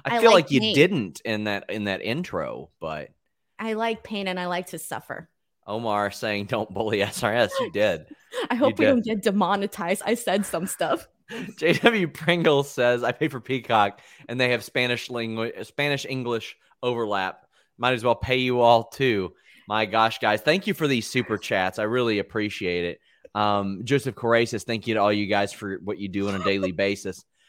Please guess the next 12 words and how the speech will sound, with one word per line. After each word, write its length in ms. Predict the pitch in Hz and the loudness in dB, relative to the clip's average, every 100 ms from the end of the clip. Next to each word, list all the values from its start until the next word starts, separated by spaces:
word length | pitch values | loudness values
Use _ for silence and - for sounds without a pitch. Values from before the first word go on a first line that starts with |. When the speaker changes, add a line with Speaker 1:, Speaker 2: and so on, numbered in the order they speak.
| _ - | _ -6
Speaker 1:
Well, 160 | 156 | -2
I 60 | 180 | 0
mean, 340 | 143 143 131 110 - - - - - | 0 -2 -6 -10 -18 -18 -18 -20 -12
we, 180 | 110 117 | -4 -2
we, 180 | 117 127 | 0 0
we 160 | 123 131 | 0 0
made 180 | 147 | 2
it 100 | 165 | 2
through 180 | 139 147 | -2 -2
this 180 | 127 170 | 0 -2
show, 460 | - 113 90 92 101 | 0 0 0 -2 -6
so, 360 | - 92 87 | -12 -10 -10